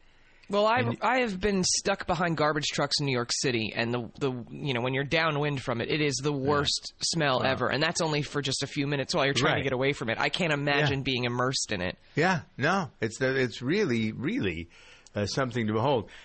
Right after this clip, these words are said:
Speaker 2: And there's a lot of federal money that's gonna go down there <clears throat> to clean things up. fema, uh, you know, they're, they're pretty badly run. Look at all the stuff that was, uh, after Hurricane Katrina.
Speaker 1: Oh.
Speaker 2: Remember that story
Speaker 1: That
Speaker 2: about
Speaker 1: was just a disaster.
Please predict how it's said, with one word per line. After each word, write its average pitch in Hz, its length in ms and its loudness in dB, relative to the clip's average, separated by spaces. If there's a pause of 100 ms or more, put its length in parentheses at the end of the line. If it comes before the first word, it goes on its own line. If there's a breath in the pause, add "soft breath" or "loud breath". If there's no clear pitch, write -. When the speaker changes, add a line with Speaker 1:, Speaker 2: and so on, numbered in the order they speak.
(140)
Speaker 2:
And 123 380 0
there's 131 160 0
a 127 60 2
lot 147 180 4
of 147 100 0
federal 147 240 2
money 135 200 2
that's 110 120 0
gonna 117 200 2
go 110 80 2
down 107 200 4
there 107 220 2 (240 loud breath)
<clears throat> - 0 -
to 156 540 2
clean 127 300 0
things 104 280 0
up. 101 220 0
fema, 127 460 2 (1300 loud breath)
uh, 101 260 2 (140)
you 143 420 -4
know, 113 160 2
they're, 104 280 2 (540 soft breath)
they're 104 100 -4
pretty 127 260 0
badly 110 380 4
run. 104 420 2 (360 loud breath)
Look 117 120 0
at 120 60 4
all 110 140 4
the 104 80 2
stuff 113 260 0
that 110 100 0
was, 101 260 0
uh, 98 220 2
after 110 360 0
Hurricane 104 420 2
Katrina. 110 540 0
Speaker 1:
Oh. - 40 -20 (300 soft breath)
Speaker 2:
Remember 113 240 2
that 110 100 2
story 113 340 2
Speaker 1:
That 101 80 2
Speaker 2:
about 95 120 2
Speaker 1:
was 147 100 0
just - 260 -4
a 131 60 -8
disaster. 123 520 -2